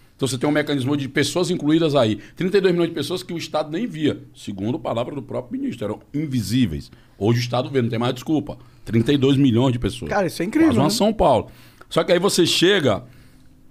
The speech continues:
Speaker 1: chegamos em novembro, dezembro ali, as nossas doações caíram oitenta e cinco por cento. Aí a gente ficou, "Caralho. Não, mas quando virar, não é possível que venha pior. Vamos, tamo ruim, mas vamos, uh, tirar a cara da lama."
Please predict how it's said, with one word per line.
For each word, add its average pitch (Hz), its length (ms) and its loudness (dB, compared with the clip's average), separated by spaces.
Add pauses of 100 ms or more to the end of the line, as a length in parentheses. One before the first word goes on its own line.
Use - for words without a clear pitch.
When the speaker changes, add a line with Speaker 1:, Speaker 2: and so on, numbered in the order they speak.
(480)
Speaker 1:
chegamos 147 360 2
em 147 60 4
novembro, 139 340 2
dezembro 127 360 4
ali, 127 200 4
as 127 80 4
nossas 123 240 0
doações 120 360 0
caíram 117 200 0
oitenta 123 280 -2
e 135 60 -2
cinco 127 240 -4
por 117 120 -8
cento. 76 320 -10 (380)
Aí - 120 -10
a - 40 -4
gente 95 120 -2
ficou, - 360 -14
"Caralho. - 640 -20 (420)
Não, 135 80 2
mas 113 100 4
quando 117 220 2
virar, 107 640 2 (220)
não - 80 -2
é 110 40 4
possível 120 520 -2
que 120 120 -6
venha 113 220 0
pior. 92 540 2 (360)
Vamos, 123 240 2 (180)
tamo 139 220 4
ruim, 123 160 4
mas 156 140 2
vamos, 175 280 0
uh, - 580 -10
tirar 104 220 0
a 117 40 2
cara 143 220 2
da 165 140 2
lama." 160 480 2